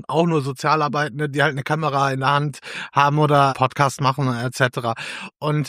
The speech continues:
deswegen ist es da, gibt's da auch für mich oft keinen Unterschied, weil natürlich ist das schön, wenn einen Leute erkennen und die sprechen einen auf deinen Content an und geben dir Props für deinen Content.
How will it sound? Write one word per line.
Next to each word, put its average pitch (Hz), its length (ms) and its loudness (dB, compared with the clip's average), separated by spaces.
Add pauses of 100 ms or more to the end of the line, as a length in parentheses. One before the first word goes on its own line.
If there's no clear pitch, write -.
deswegen 156 640 2 (760)
ist 170 160 2
es 151 160 0
da, 143 460 6 (260)
gibt's 131 220 -4
da 139 100 4
auch 139 160 2
für 135 160 -4
mich 139 180 -2
oft 113 180 -8
keinen 117 220 0
Unterschied, 123 680 -2
weil 110 380 -2 (440)
natürlich 139 360 -2
ist - 80 -4
das 135 160 2
schön, 151 180 2
wenn 143 100 4
einen 135 160 4
Leute 135 240 4
erkennen 147 380 2
und 135 200 0
die 131 80 -6
sprechen 139 320 -2
einen 131 160 0
auf 127 100 0
deinen 127 160 0
Content 147 300 0
an 139 100 0
und 131 80 -2
geben 135 160 -2
dir 127 120 0
Props 143 280 -6
für 175 80 -4
deinen 156 160 0
Content. 156 500 -2